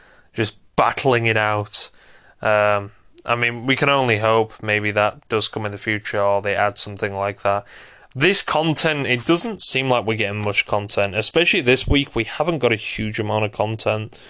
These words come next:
Like, yes, I granted we have got Warzone two, but the multiplayer side of things, they've got a few guns, they've got tier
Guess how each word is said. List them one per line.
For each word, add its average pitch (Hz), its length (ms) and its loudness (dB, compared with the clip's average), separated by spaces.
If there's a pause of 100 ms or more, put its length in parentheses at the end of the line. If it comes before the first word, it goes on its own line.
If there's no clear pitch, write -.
(260)
Like, 139 160 4
yes, 143 380 2
I 135 160 2
granted 127 400 0
we 120 140 2
have 120 240 2
got 120 160 2
Warzone 117 640 2
two, 117 400 0 (420)
but 120 160 -2
the 131 80 2
multiplayer 135 580 4
side 127 240 2
of 120 100 2
things, 123 380 0
they've 113 120 -2
got 113 100 4
a 107 60 2
few 117 320 0
guns, 110 520 0
they've 107 120 0
got - 220 -4
tier 113 340 2